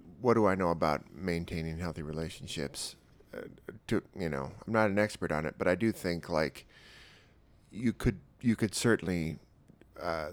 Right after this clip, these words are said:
that's a lot of pressure. Uh, if, if, for instance, I didn't have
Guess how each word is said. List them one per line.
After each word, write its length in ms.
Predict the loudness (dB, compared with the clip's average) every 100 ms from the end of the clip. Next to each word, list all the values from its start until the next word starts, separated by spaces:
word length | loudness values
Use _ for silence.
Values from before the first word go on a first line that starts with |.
| 2
that's 220 | 2 6
a 60 |
lot 180 | 8 8
of 100 | 6
pressure. 580 | 2 2 2 0 -2 -4 -12 _ _ -20 -20 _ -10
Uh, 120 | -8 -8 -12
if, 340 | -2 2 2 -2 4
if, 360 | 6 6 0 -12 -18 -18 -20 -10
for 220 | 2 2
instance, 640 | 2 0 -2 -2 -4 -6 -10 -18 _ -2
I 140 | 2 4
didn't 220 | 2 0
have 500 | 0 2 0 -4 -12